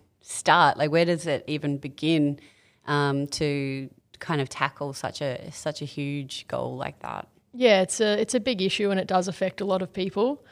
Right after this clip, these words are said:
Speaker 2: I think that, um, homelessness shouldn't be looked at as an individual issue either.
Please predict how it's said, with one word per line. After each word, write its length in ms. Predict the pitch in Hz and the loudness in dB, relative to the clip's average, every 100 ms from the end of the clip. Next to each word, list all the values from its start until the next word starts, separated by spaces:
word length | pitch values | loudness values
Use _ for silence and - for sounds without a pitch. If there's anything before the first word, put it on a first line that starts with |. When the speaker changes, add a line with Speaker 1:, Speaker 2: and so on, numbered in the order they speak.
| _ _ _ _ - | _ _ _ _ -12
Speaker 2:
I 60 | |
think 320 | 202 214 202 - | -2 0 0 0
that, 320 | 175 170 - _ _ _ - | 0 0 -8 _ _ _ -4
um, 480 | 180 190 196 190 170 _ _ _ | -2 -2 -4 -6 -10 _ _ _
homelessness 680 | 185 214 202 - 190 - - _ | 0 2 2 2 0 -2 -8 _
shouldn't 300 | - 220 202 | -4 -2 -2
be 100 | 165 | -2
looked 240 | 175 185 - | -2 -4 -2
at 160 | 208 | -2
as 160 | - 180 | 0 -2
an 60 | 180 | 0
individual 520 | 185 185 180 202 202 | -2 -2 -2 0 0
issue 280 | 202 220 185 | 0 -2 -2
either. 280 | 196 269 | -2 -2